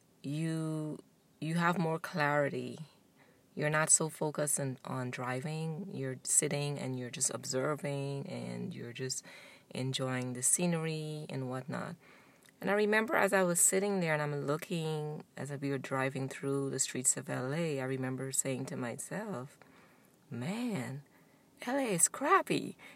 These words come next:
You know, no dis-, no disrespect to anyone or, or, you know, to L A. But as I was driving, coming from somewhere that's supposed to be, um,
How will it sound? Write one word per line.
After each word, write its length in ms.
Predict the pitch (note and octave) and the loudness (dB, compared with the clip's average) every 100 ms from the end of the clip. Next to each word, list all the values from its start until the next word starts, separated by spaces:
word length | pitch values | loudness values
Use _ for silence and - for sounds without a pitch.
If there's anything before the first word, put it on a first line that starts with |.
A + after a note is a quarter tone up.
| - | 0
You 60 | G3+ | 4
know, 160 | A#3+ | 4
no 240 | A#3 A#3+ F4 | 6 4 6
dis-, 240 | A#3 - - | 8 6 2
no 360 | E3+ G3+ C#4+ F#4 | 2 6 6 6
disrespect 720 | A3 - F3+ - - F3+ - | 4 4 8 8 8 2 2
to 140 | - | 0
anyone 640 | D3 C#3+ B2+ A2+ G#2+ - - | 0 0 -2 -4 -6 -8 -2
or, 180 | C#3 - | -2 0
or, 400 | C#3+ B2+ B2 B2 - - - - - | 0 0 -2 -6 -10 -20 -20 -20 -8
you 160 | C#3 C#3 | -4 -4
know, 320 | B2 A2+ - - | -4 -6 -10 -10
to 160 | - | -4
L 180 | C#3 B2 | -2 0
A. 380 | C3 A#2 A#2 C#3+ - - - - - - - _ - - | 0 -2 -6 -12 -16 -20 -18 -18 -18 -20 -20 _ -20 -14
But 140 | - G#3 | -4 0
as 160 | G#3 | 2
I 40 | G#3+ | 2
was 200 | G#3+ F3 | 2 4
driving, 580 | F3+ F#3+ G3 G3+ G3+ G3 | 6 8 8 6 4 2
coming 380 | - G#3+ A3 | 4 6 6
from 240 | G#3+ F#3+ F3 | 4 6 8
somewhere 800 | - F3+ F3+ F3 C#3+ A#2+ C3 D3 - - - - - | 8 8 6 4 4 2 0 -4 -12 -20 -20 -20 -10
that's 400 | - D3 C#3+ - | 4 6 6 8
supposed 640 | - D3+ - E3 E3 - - | 8 8 2 2 4 4 2
to 120 | D#3 | 0
be, 460 | D3 D3 C#3+ C3+ - | 0 0 0 -2 -2
um, 680 | C#3 C3+ C3 B2 B2 C3 | -2 0 -2 -4 -4 -6